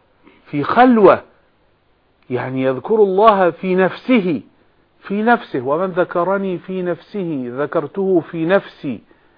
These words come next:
يعني، دون، وإنما قلب يتحرك، قلب. إذا المسلم ذكر الله قلبه يقشعر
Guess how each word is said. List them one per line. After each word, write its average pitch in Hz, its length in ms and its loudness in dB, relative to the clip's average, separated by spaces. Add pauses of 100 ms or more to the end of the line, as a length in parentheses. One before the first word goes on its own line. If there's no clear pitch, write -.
(1600)
يعني، 135 280 -6
دون، 220 280 0 (160)
وإنما 180 380 -2
قلب 185 640 -2
يتحرك، 160 720 -6 (360)
قلب. 190 540 -4 (400)
إذا 151 180 2
المسلم 214 640 0
ذكر 226 380 4
الله 226 640 4 (640)
قلبه 220 640 6
يقشعر 185 640 4